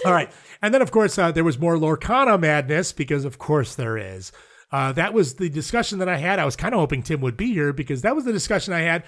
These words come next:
where the, uh, the Facebook post that came out about the guy making his children sleep in the line overnight in order to get a bunch of cardboard.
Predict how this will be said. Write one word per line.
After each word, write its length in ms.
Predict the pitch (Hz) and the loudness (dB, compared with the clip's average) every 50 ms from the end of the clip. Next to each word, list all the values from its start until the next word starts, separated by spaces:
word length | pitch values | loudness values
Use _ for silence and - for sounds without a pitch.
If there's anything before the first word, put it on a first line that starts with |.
| - - - - - _ | -14 -20 -20 -20 -10 _
where 340 | - 160 170 170 156 156 156 - _ _ _ - | 0 2 2 2 2 0 -2 -8 _ _ _ -8
the, 380 | 160 165 160 156 151 151 143 143 | -6 -4 -2 -2 -2 -2 -4 -4
uh, 240 | 147 147 143 143 | -2 -2 -2 -2
the 100 | 139 139 | -2 -4
Facebook 520 | 131 - 285 302 277 - - 226 190 - - | -4 0 2 2 2 2 2 0 0 0 -2
post 320 | - 175 170 156 - - | 0 2 2 2 0 -4
that 160 | - 160 - | -6 -6 -6
came 240 | - 156 170 170 165 | -4 -4 -4 -2 -2
out 160 | 160 160 160 | 0 -2 -2
about 180 | 151 139 143 127 | -2 -2 -4 -4
the 60 | 147 | -6
guy 320 | 123 113 160 156 170 185 180 | -6 -4 -2 0 0 0 0
making 360 | 165 170 180 170 175 151 143 | -2 -2 -4 -4 -6 -8 -6
his 160 | 139 123 - | -8 -8 -8
children 580 | - - - - 247 302 240 226 226 202 190 165 | -10 -8 -4 -4 -2 -2 -2 -2 -2 -2 -2 -4
sleep 340 | - - 196 208 220 - 202 | -6 -6 -4 -4 -4 -2 -2
in 80 | 170 | -2
the 80 | 160 151 | -2 -2
line 320 | 139 147 165 180 180 175 165 | -2 0 0 2 2 2 0
overnight 480 | 156 151 139 147 139 151 151 151 147 | 0 0 0 0 0 0 0 0 -2
in 80 | 127 135 | -4 -6
order 240 | 143 156 147 143 135 | -4 -4 -2 -4 -4
to 80 | 127 | -6
get 320 | 123 123 - 147 147 143 - - - - - - | -6 -4 -2 -2 -2 -4 -8 -20 -20 -16 -10 -8
a 80 | 131 113 107 - - | -8 -8 -10 -6 -2
bunch 260 | - 143 160 - - | 0 0 0 0 -2
of 120 | 147 107 - | -8 -8 -8
cardboard. 720 | - - 147 147 147 131 110 113 120 104 104 95 - | -8 -4 -2 -2 -2 -2 -4 -8 -10 -10 -12 -14 -18